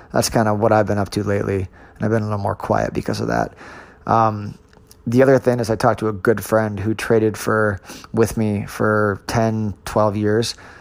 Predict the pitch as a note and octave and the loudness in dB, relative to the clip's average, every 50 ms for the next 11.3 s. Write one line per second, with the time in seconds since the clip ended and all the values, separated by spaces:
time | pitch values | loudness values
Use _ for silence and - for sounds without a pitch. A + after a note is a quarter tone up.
0 | - - G#2+ A2 A#2+ A#2 G2+ A2 A2+ G#2+ G#2+ G2+ G#2+ A2 G2+ - - - A2 G#2+ | -10 -6 -2 0 0 0 2 0 0 0 0 2 2 2 0 0 0 0 2 2
1 | G#2+ G#2+ G2+ - G#2+ A2 G2+ F#2 A2 G#2+ G#2+ G#2 G#2 G#2 G2+ G#2 G#2 G#2 - - | 2 0 0 -2 -2 -2 -2 -2 -2 -2 0 0 0 0 0 0 -2 -4 -10 -14
2 | - - - - - - - - A2 A2+ A2+ A2+ G#2+ G#2+ G2+ G2 - - A#2 A2+ | -20 -20 -20 -20 -20 -16 -8 -4 -2 0 0 0 0 -2 -4 -6 -6 -4 -4 -2
3 | A2+ A2+ A2+ G#2+ - - - - - - - A#2+ A2 G#2 A#2+ A2+ A2 G#2+ F#2+ A2 | -2 -2 -2 -2 -4 -6 -10 -16 -10 -4 -2 -2 0 0 -2 -4 -4 -2 -2 0
4 | A2 A2+ A2+ A2+ A2 G#2+ A2 G#2 G#2 A2 A2+ G#2+ G#2+ G#2 G2+ G2+ A2 G#2 - A2+ | 0 0 0 -2 -2 -2 -4 -4 -2 -2 0 0 0 -2 -2 -2 -4 -4 -4 -6
5 | A2 A2 - - - A2+ A2 G#2+ G#2+ G2+ - - - A2+ G#2+ G#2 - - A2+ - | -8 -8 -12 -4 -2 -2 -2 -2 -4 -6 -6 -4 -4 -2 -2 -2 -2 -2 -2 0
6 | A2 G#2 G2+ G#2 G#2+ - - - - - _ - - A#2 A2+ - - - G2+ - | 2 2 2 2 0 -4 -10 -20 -20 -20 _ -6 -4 -2 -2 0 0 0 0 0
7 | A2 A2 A2 G#2+ F#2 G2+ A2 G#2 G#2+ A2 G#2+ - G#2+ A2 G#2+ G#2+ G#2 G2+ G2+ G2+ | -2 -2 -2 -4 -4 -4 -4 -2 -2 -2 0 0 -2 0 0 -2 -2 -4 -4 -4
8 | G2+ - G#2 G#2 G#2 G#2+ A2 G#2+ G#2+ - A#2 A2+ G#2+ G2 G#2 G2+ - - A#2 A2+ | -6 -6 -8 -8 -6 -4 -4 -4 -4 -4 -4 -4 -4 -4 -4 -4 -4 -2 -2 -2
9 | A2+ A2 - A#2 A2+ A2+ G#2 G2 A2 A2 A2 A2+ A2 A2 A2+ A2+ G#2 A2 G2+ - | 0 0 0 0 0 0 -4 -2 0 2 2 2 2 2 0 0 -2 -2 -2 -2
10 | - - A2+ G#2+ G#2+ - A2 A2 A2 - A#2+ A2+ A2 G#2+ A2 A2 G#2+ - G#2+ A2 | 0 2 2 2 4 2 0 0 0 0 0 0 0 0 -4 -4 0 0 0 0
11 | A2 A2 G#2+ - - | 0 -2 -4 -6 -8